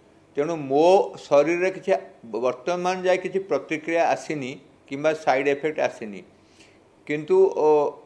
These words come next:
କାହାର ଆସିବନି ବୋଲି କହିବା, minor, minor reaction ହେଇପାରେ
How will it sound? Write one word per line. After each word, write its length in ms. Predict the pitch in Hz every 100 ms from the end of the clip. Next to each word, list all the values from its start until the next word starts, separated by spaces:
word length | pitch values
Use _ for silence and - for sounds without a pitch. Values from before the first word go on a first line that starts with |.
| -
କାହାର 300 | 131 143 175
ଆସିବନି 580 | 165 135 - 160 170 180
ବୋଲି 140 | 180
କହିବା, 360 | 170 147 143 135 -
minor, 440 | 143 143 156 170 -
minor 500 | 139 131 135 151 170
reaction 500 | 151 143 143 - 165
ହେଇପାରେ 520 | 147 139 151 139 113